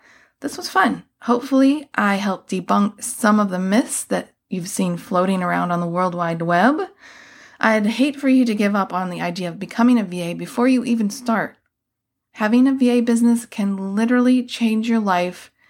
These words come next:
and help you create a life that feels more creative, alive, and free. Want more tips like this delivered to your inbox every Wednesday?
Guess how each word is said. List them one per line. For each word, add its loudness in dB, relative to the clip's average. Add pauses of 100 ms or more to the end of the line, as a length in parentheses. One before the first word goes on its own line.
(260)
and 2
help 0
you 2
create 0
a 2
life 0
that -2
feels 0
more -2
creative, 0
alive, 0 (140)
and -4
free. -8 (720)
Want 2
more 4
tips -2
like 0
this 0
delivered -4
to -6
your -4
inbox -4
every -2
Wednesday? 0